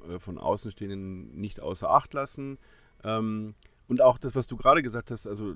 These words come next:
auch da nochmal so einen kleinen Hinweis. Also natürlich, wenn ich zehn Leute frage, kriege ich auch zwölf Meinungen. Aber da muss ich dann so fair sein und muss für mich den Mittelweg finden. Das heißt nicht, weil zehn Leute was anderes sagen,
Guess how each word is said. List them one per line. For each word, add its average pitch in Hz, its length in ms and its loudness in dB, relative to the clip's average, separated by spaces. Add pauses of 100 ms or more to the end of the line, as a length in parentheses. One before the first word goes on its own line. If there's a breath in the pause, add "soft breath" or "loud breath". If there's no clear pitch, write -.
auch 92 160 0
da 110 160 0
nochmal 127 220 0
so 117 60 -8
einen 113 60 -8
kleinen 110 220 -6
Hinweis. 123 320 -2
Also 107 220 -6
natürlich, 131 400 2
wenn 123 100 0
ich 120 140 -4
zehn 123 200 0
Leute 113 300 -2
frage, 120 480 4
kriege 120 220 -12
ich 107 120 -10
auch 92 100 -8
zwölf 107 280 -2
Meinungen. 104 540 4 (100)
Aber 101 220 -6
da 107 160 4
muss 123 200 4
ich 127 120 -6
dann 120 260 -2
so 110 120 -6
fair 113 280 0
sein 117 180 -2
und 107 140 -2
muss 123 200 2
für 107 140 -4
mich 127 200 4
den 110 180 0
Mittelweg 87 400 0
finden. 90 380 -10 (320 loud breath)
Das 98 120 -2
heißt 113 300 6
nicht, 170 260 2
weil 101 160 -2
zehn 127 240 2
Leute 117 320 -2
was 95 160 -6
anderes 117 440 -2
sagen, 101 420 6